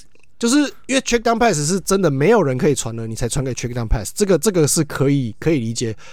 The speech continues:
Speaker 2: 可是主播说那个是 screen，所以，然后我后来看了一下，就是有几球那个真的是 screen，就是有前面有人去帮挡。那我不知道那种是可能是比较 timing，就是故意要 delay，就让人家以为说是要先打其他地方，然后最后才是 screen，还是怎么样。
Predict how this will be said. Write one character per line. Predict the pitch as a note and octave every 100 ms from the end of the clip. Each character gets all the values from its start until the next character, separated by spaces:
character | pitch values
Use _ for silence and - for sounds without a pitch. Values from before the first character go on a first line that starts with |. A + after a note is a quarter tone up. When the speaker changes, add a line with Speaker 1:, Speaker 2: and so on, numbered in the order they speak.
| - -
Speaker 2:
可 | F3
是 |
主 | A#3+ G3
播 | E3+
说 | F#3
那 | F3+
个 |
是 | D#3
screen， | D3+ - C#3 G2
所 | A3
以， | C4 F#3+ - - -
然 | C#3+
后 | A3
我 | A3+ D#3+ C#3+
后 | - A#3
来 | F3+
看 | - F#3
了 | D3+
一 |
下， | F3 D#3
就 | D3+ A3+
是 |
有 | F#3+
几 | E3 D3+
球 | C3 C#3
那 |
个 | F#3
真 | D#3
的 | D3+
是 | C#3
screen， | - - B2
就 | E3+
是 | F#3
有 | C3+
前 | - C3
面 |
有 | C#3
人 | A#2
去 | C3+
帮 | - A2 A#2
挡。 | E2+ - - - - - -
那 | A#3 C4+ G#3+
我 | -
不 | D#3 G#3
知 |
道 | A3+ A#3
那 |
种 | A#3
是 | D#3 A#3+
可 | F#3+ D3
能 | C3+
是 | C#3 G#3 F3+ D3+ - - -
比 | A#2+
较 | F#3 F#3 E3+ D#3 C#3+ C3+ -
timing， | - E3 E3
就 | C#3+
是 | E3
故 | E3+ G3+ F3
意 |
要 | D#3+ D#3+
delay， | D3+ B2+ C3+ C3
就 | D#3
让 | G3+ F#3+
人 |
家 | E3
以 | F#3 B2+
为 | B2+
说 | C3 D3
是 | D3+
要 | D#3
先 | D3 D3+
打 | D#3 F#2+
其 | G#2+ -
他 | C3 C3+
地 | D3
方， | C#3
然 | B2
后 | C3
最 | D#3+
后 | D3+
才 | A#2
是 | B2+
screen， | - - C3+ G#2+
还 | G2 B2+
是 | D#3
怎 | C#3+
么 | A2
样。 | A#2+